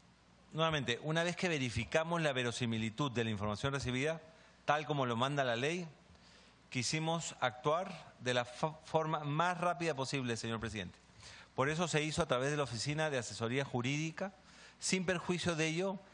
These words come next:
la Procuraduría Anticorrupción se apersonó al proceso. Eh,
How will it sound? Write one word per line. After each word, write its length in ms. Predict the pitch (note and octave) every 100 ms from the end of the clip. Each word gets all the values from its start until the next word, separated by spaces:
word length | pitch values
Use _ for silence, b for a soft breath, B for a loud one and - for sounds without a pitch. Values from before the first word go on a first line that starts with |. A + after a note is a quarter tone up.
| B B
la 220 | C3 B2+ B2
Procuraduría 600 | B2 A2+ B2 A#2+ C3+ D#3+
Anticorrupción 840 | C#3+ B2+ A#2 A2+ - D#3+ F3+ F#3 B B B
se 160 | - C#3+
apersonó 400 | A#2+ A#2+ A#2+ B2+
al 80 | C3
proceso. 420 | A#2+ A2+ F#2+ - - - - - - - - - - - - - - B B B B B B B - -
Eh, 600 | C#3+ C#3 C3 C3 B2+ B2+